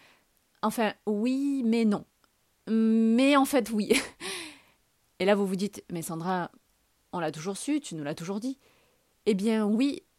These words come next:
j'en ai parlé comme une évidence au début parce que ça l'était. Et puis plus, j'en ai plus parlé. Et vous allez voir qu'en fait, ce qui était une évidence n'en était pas forcément une.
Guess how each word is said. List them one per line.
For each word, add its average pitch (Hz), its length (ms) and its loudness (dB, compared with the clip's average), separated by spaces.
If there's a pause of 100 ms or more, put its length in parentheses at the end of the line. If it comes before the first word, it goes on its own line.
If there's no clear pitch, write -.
(140)
j'en 196 280 -2
ai 202 80 0
parlé 214 320 2
comme 190 180 -2
une 190 140 0
évidence 220 400 -4
au - 20 -4
début 175 240 -4
parce 214 240 -10
que - 80 -10
ça 233 180 -8
l'était. 220 380 -6 (760)
Et - 80 -2
puis 403 140 0
plus, 330 240 -2 (320)
j'en 240 120 -6
ai 247 80 -2
plus 269 140 -4
parlé. 262 300 0 (480)
Et 175 80 -8
vous 175 200 -6
allez 175 160 -2
voir 220 240 -2
qu'en 175 140 -8
fait, - 460 -8 (320)
ce - 140 -16
qui 165 80 -6
était 240 180 -2
une 220 80 2
évidence 180 640 -6
n'en 156 140 -8
était 156 180 -10
pas - 140 -4
forcément 185 480 -6
une. 185 240 -8